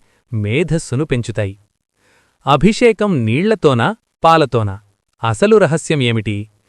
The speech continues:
శివుడు అభిషేక ప్రియుడు. నీరు,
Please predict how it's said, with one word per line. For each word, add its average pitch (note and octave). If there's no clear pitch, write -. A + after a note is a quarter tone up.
శివుడు F3+
అభిషేక D3
ప్రియుడు. G#2
నీరు, A#2+